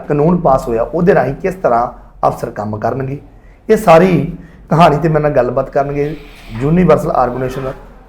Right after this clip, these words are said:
ਦੇ ਪ੍ਰਧਾਨ ਸਤਨਾਮ ਸਿੰਘ ਢਾਲੀਵਾਲ। ਦੱਸਣਗੇ ਕਿਸ ਤਰੀਕੇ ਨਾਲ ਕਾਨੂੰਨ ਪਾਸ ਹੋਇਆ ਤੇ ਅਫਸਰ ਕਿਵੇਂ ਫੋਨ ਚੱਕਣਗੇ। ਅਫਸਰ ਜੇ ਅਫਸਰ ਨਹੀਂ ਫੋਨ ਚੱਕਦੇ ਤਾਂ ਫਿਰ ਇਹ ਕਾਨੂੰਨ ਬਣਾਇਆ ਕਿਉਂ, ਕਿਸ ਵਾਸਤੇ ਆ? ਗੱਲਬਾਤ ਕਰ ਰਹੇ ਹਾਂ। ਢਾਲੀਵਾਲ ਸਾਹਿਬ, ਬਹੁਤ ਬਹੁਤ ਸਵਾਗਤ ਹੈ।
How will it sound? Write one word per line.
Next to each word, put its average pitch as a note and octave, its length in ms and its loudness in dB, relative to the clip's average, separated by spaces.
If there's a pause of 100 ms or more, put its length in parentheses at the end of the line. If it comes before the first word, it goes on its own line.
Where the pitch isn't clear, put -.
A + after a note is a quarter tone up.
(100)
ਦੇ C3 80 4
ਪ੍ਰਧਾਨ C3 520 4 (480)
ਸਤਨਾਮ D#3+ 400 4
ਸਿੰਘ F#3 200 -2
ਢਾਲੀਵਾਲ। B2 500 2 (260)
ਦੱਸਣਗੇ G#3+ 400 4
ਕਿਸ G#3+ 220 4
ਤਰੀਕੇ G3+ 280 0
ਨਾਲ F#3 100 2
ਕਾਨੂੰਨ D3+ 260 -2
ਪਾਸ C#3 320 0
ਹੋਇਆ C3 220 2
ਤੇ C#3 180 -2 (480)
ਅਫਸਰ F3 220 0
ਕਿਵੇਂ G#3 260 0
ਫੋਨ B2+ 260 -6
ਚੱਕਣਗੇ। F3 440 2
ਅਫਸਰ E3 220 0
ਜੇ E3 160 2
ਅਫਸਰ D3+ 240 -2
ਨਹੀਂ D#3+ 220 -2
ਫੋਨ D#3+ 300 -6
ਚੱਕਦੇ C#3+ 320 0 (480)
ਤਾਂ G#3+ 100 8
ਫਿਰ G#3 120 4
ਇਹ G#3+ 80 4
ਕਾਨੂੰਨ F#3 320 2
ਬਣਾਇਆ A#2+ 320 4
ਕਿਉਂ, C#3 220 -2
ਕਿਸ D#3 280 -6
ਵਾਸਤੇ A2 380 -2
ਆ? F2+ 80 -6 (540)
ਗੱਲਬਾਤ D3 340 6
ਕਰ B2 100 4
ਰਹੇ A#2 80 2
ਹਾਂ। A#2 60 -4
ਢਾਲੀਵਾਲ D#3 300 6
ਸਾਹਿਬ, F3 160 6
ਬਹੁਤ D#3 140 6
ਬਹੁਤ C#3+ 160 0
ਸਵਾਗਤ F#2 320 -6
ਹੈ। F2 60 -12